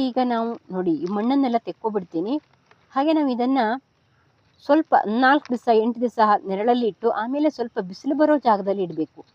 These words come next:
ಇದಕ್ಕೆ ಬಿಸಿಲು ಚೆನ್ನಾಗಿ ಬಂದಷ್ಟು ಚೆನ್ನಾಗಿ ಹೂವಾಗತ್ತೆ. ತುಂಬಾ ನೆರಳೆಲ್ಲ ಇದ್ರೆ ಇದು ಹೂವಾಗಲ್ಲ. ಹಾಗೆ ಕೆಳಗಡೆ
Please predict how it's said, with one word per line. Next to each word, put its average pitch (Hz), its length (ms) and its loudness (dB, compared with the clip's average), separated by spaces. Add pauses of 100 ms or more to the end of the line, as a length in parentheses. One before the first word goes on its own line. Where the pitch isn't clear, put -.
(340)
ಇದಕ್ಕೆ 277 260 0
ಬಿಸಿಲು 254 320 -2
ಚೆನ್ನಾಗಿ 208 600 0
ಬಂದಷ್ಟು 262 500 -2
ಚೆನ್ನಾಗಿ 233 440 -2
ಹೂವಾಗತ್ತೆ. 180 640 -4 (420)
ತುಂಬಾ 294 240 2
ನೆರಳೆಲ್ಲ 254 460 2 (100)
ಇದ್ರೆ 214 260 -4
ಇದು 214 160 -4
ಹೂವಾಗಲ್ಲ. 190 540 0 (1040)
ಹಾಗೆ 277 200 2
ಕೆಳಗಡೆ 233 420 2